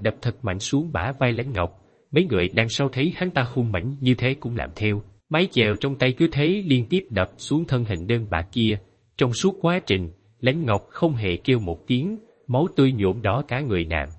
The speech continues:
Từ xa nhìn lại giống như một đóa hoa diễm lệ. Trong lúc mọi người đều cho rằng nàng ta đã không chịu nổi nữa, thì ta lại thấy đóa hoa bị tàn phá đó từng chút, từng chút một bò về phía đầu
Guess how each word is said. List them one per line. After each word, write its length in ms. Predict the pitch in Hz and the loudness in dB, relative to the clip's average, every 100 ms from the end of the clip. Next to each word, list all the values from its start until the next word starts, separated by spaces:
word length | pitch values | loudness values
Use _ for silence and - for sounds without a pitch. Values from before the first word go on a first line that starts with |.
| - _ - | -20 _ 2
Từ 180 | 113 | 4
xa 240 | 117 151 147 | 4 0 0
nhìn 260 | 110 95 | 0 0
lại 240 | 87 85 95 | 0 0 0
giống 220 | 143 190 | 0 0
như 280 | 135 107 98 92 | 0 0 0 -2
một 240 | 95 - | -4 0
đóa 120 | 147 165 | -2 0
hoa 260 | 131 120 110 | 0 0 0
diễm 220 | 107 123 | -2 -2
lệ. 240 | 151 78 78 _ _ _ - | 0 -2 -2 _ _ _ 0
Trong 200 | 147 185 | 2 2
lúc 180 | 226 110 | 0 2
mọi 160 | 113 | 2
người 300 | 117 107 107 | 4 2 2
đều 200 | 104 104 | 2 2
cho 160 | 110 131 | 2 0
rằng 280 | 104 98 98 - _ - | 0 -2 -6 -14 _ -2
nàng 280 | 113 113 120 | 2 2 0
ta 240 | 147 151 | -2 -2
đã 120 | 147 147 | -2 -2
không 200 | 165 170 | -2 -2
chịu 220 | 107 110 | 0 2
nổi 240 | 107 110 | 2 0
nữa, 300 | 135 98 147 185 _ _ - | 0 -2 -2 -6 _ _ -4
thì 140 | 107 | -2
ta 180 | 120 120 | 0 -2
lại 160 | 90 87 | -2 -2
thấy 220 | 131 170 | -2 0
đóa 160 | 165 170 135 | 0 -2 0
hoa 300 | 131 127 127 | 0 0 -2
bị 120 | 87 - | -4 -2
tàn 220 | 82 87 | -4 -4
phá 240 | - 123 160 | -6 -6 -4
đó 180 | 127 175 - | -2 -2 -2
từng 200 | 110 87 - | -4 -2 -2
chút, 160 | 202 - _ - | -2 -4 _ 0
từng 180 | 98 98 | 0 0
chút 220 | 196 - | -6 -2
một 260 | 98 - 104 | -2 -2 0
bò 300 | 92 95 98 | 0 0 -2
về 140 | 87 85 | -2 -2
phía 200 | - 185 | -2 0
đầu 180 | 110 | 0